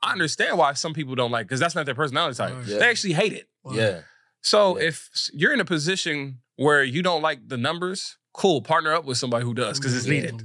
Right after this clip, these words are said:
Speaker 3: You know what's crazy? I love numbers. I always say,
Speaker 1: I
Speaker 3: like,
Speaker 1: guess
Speaker 3: every, I remember numbers, I memorize cars, like, it's just
Speaker 1: Key.
Speaker 3: a fun game for me in my
Speaker 2: Mm.
Speaker 3: head. Yeah,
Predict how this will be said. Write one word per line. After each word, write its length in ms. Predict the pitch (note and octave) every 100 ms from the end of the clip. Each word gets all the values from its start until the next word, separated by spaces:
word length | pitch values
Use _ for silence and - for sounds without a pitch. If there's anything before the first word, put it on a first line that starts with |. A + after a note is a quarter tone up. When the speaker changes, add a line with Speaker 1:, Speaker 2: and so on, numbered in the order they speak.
| G#2+
Speaker 3:
You 60 |
know 100 | A#2
what's 200 | C3+ B2+
crazy? 320 | B2 C3+ C3+ G#2
I 80 |
love 320 | G2+ G#2 A#2 G2+
numbers. 480 | G#2 F#2+ E2 D#2+ F2+
I 80 | A2
always 300 | B2+ B2 -
say, 240 | A#2 A#2
Speaker 1:
I 60 | G#2+
Speaker 3:
like, 80 | F#2+
Speaker 1:
guess 140 | -
Speaker 3:
every, 320 | B2+ C3+ C#3 - - -
I 80 |
remember 380 | A2+ A2+ B2+ B2+
numbers, 500 | B2+ B2+ B2+ B2 A2+
I 80 | F#2
memorize 540 | G#2+ A#2+ A#2 G#2 G#2
cars, 460 | - - A#2 A#2+ A2
like, 140 | G2+ F2+
it's 120 | B2
just 120 | G3
Speaker 1:
Key. 160 | G#3+ D3+
Speaker 3:
a 40 |
fun 340 | - C3 B2+ A2+
game 280 | A#2+ A#2+
for 120 | A#2+ -
me 180 | F#2+
in 80 | G2
my 100 | F2+
Speaker 2:
Mm. 40 | F2
Speaker 3:
head. 240 | F#2+ F2
Yeah, 140 | G#2